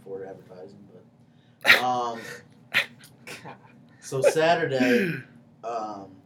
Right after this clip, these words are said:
Speaker 1: thirty-nine degrees in Columbus, Ohio.
Speaker 2: That's not too bad.
Speaker 1: High of thirty-nine, low of twenty-eight, partly sunny and chilly.
Speaker 2: I was outside and it was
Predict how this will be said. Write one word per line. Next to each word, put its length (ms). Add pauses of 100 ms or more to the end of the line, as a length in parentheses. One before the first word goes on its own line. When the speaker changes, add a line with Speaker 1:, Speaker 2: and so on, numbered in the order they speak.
(1800)
Speaker 1:
thirty-nine 480
degrees 500
in 80
Columbus, 400
Ohio. 580 (140)
Speaker 2:
That's 160
not 200
too 140
bad. 360
Speaker 1:
High 240
of 180
thirty-nine, 580
low 180
of 80
twenty-eight, 460
partly 300
sunny 400
and 180
chilly. 480 (220)
Speaker 2:
I 40
was 80
outside 320
and 80
it 60
was 120